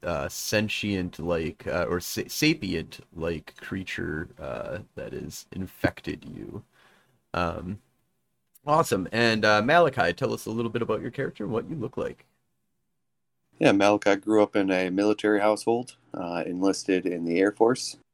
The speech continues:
Speaker 2: uh, right out of college. Um, finished that tour, signed up again with the Technocracy. Being noted for his, uh, power systems and proficiency with firearms.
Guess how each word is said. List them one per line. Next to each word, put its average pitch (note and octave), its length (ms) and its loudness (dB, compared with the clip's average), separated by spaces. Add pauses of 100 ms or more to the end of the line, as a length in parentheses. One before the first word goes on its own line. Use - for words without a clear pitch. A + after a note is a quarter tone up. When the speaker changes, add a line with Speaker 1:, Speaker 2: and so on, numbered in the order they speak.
(460)
Speaker 2:
uh, F2 160 4
right F#2+ 240 8
out E2+ 120 4
of - 40 -20
college. F2 400 -2 (800)
Um, F2 400 -8
finished G#2+ 220 -2
that A#2 200 8
tour, A#2+ 320 4
signed A#2 320 0
up A2 120 0
again A2+ 420 2
with G2+ 160 0
the F#2+ 200 0
Technocracy. B2 760 0 (1400)
Being F#2 160 2
noted F#2 340 4
for F#2 260 0
his, E2+ 280 0
uh, F2 300 2 (160)
power F#2 320 2
systems G2 560 -4
and E2+ 240 -4 (640)
proficiency G2+ 460 0
with F#2 160 2
firearms. G#2 640 4